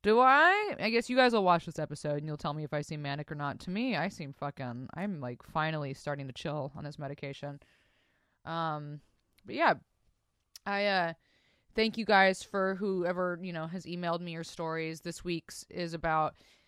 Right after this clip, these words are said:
um, the craziest thing you've ever done for money, or just straight up, like, anything that you wanna tell me, which I also love hearing. Like, I just love hearing what's going on and the kinda, like, fucked up stuff that you guys wanna tell me, 'cause it makes me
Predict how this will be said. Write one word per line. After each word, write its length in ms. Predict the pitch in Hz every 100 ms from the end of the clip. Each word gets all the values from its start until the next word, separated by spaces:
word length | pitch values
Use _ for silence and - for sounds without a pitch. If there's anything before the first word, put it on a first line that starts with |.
| _ _ _ _ _ _ _
um, 360 | - 226 226 226
the 60 | 220
craziest 380 | 320 349 381
thing 120 | 381 359
you've 80 |
ever 160 | 294 302
done 180 | 285 285
for 120 | 285
money, 280 | 233 220 226
or 300 | 208 269 339
just 180 | 392 -
straight 300 | - 269 247
up, 160 | 233
like, 160 | 220 202
anything 380 | 196 226 226 214
that 80 | 180
you 160 | 196
wanna 260 | 190 170 151
tell 300 | - 156 143
me, 180 | 139 131
which 180 | 175
I 120 | 156 220
also 260 | 269 311
love 220 | 196 170
hearing. 420 | 147 170 156 135 151
Like, 220 | 143 135
I 140 | 170
just 160 | 190 208
love 200 | 170 165
hearing 380 | 185 170 160 151
what's 280 | 151 156 -
going 380 | 160 156 147
on 280 | 135 135 160
and 100 | 165
the 60 | 151
kinda, 240 | - 147
like, 160 | 143 -
fucked 260 | 147 -
up 80 | 147
stuff 220 | - 147
that 100 | 135
you 80 | 139
guys 240 | 147 139 151
wanna 160 | 139
tell 220 | 143 143
me, 260 | 151 185 208 _ _ _ _ _ _ _
'cause 240 | 175 170
it 100 | 170
makes 320 | 170 170 - 170
me 380 | 165 160 156